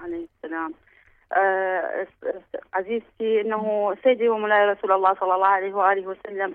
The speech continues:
قال إن الحق مع علي والع-، وعلي مع الحق.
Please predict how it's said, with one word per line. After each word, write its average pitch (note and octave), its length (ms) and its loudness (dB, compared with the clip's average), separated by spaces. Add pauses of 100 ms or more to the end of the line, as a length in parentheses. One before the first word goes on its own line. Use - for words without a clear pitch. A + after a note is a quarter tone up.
قال G#3+ 260 4
إن G#3 200 -6
الحق G#3+ 320 -6
مع A3 120 0 (180)
علي A3 240 -2
والع-، G3 480 0
وعلي F#3+ 580 -2
مع G#3+ 220 -2
الحق. D#3+ 280 -2